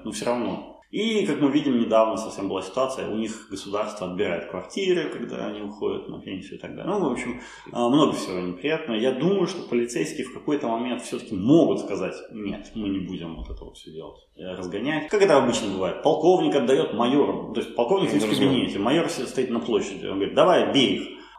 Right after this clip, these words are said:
Speaker 1: А майор выключает телефон, потому что понимает, что если начать бить, это всё очень плохо кончится. Майор выключает телефон и говорит:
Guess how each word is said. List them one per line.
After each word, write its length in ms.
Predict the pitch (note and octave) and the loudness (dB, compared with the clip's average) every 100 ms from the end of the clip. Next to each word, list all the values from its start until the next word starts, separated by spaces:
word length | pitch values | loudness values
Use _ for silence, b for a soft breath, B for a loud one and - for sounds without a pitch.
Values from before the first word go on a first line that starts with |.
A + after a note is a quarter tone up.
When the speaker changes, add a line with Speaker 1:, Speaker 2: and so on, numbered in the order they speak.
| B | B
Speaker 1:
А 140 | - D3 | -2 4
майор 300 | G3+ G#3+ F3+ | 8 10 10
выключает 360 | F3 F3 F3+ | 8 4 4
телефон, 400 | F3+ E3+ - G#3 G#3 - - - - | 4 0 2 2 2 -4 -12 -12 -6
потому 200 | A#2+ B2+ | -6 -6
что 100 | - | -4
понимает, 300 | C3 C3 G2+ | -2 0 -2
что 100 | G#2+ | -4
если 100 | A#2+ | -4
начать 300 | A2+ A#2+ G#2+ | -2 -2 -2
бить, 200 | F3 - | -6 -6
это 120 | - | -8
всё 180 | - A2+ | -6 -4
очень 160 | G#2+ G#2 | -4 -6
плохо 360 | G#2 G2 - | -6 -8 -10
кончится. 340 | E2+ - - G#2+ | -14 -14 -14 -6
Майор 200 | B2 B2 | -4 -4
выключает 340 | A#2 - B2+ | -6 -4 -4
телефон 280 | B2+ C3 C3+ | -4 -4 -4
и 20 | G#2+ | -4
говорит: 240 | G2 | -4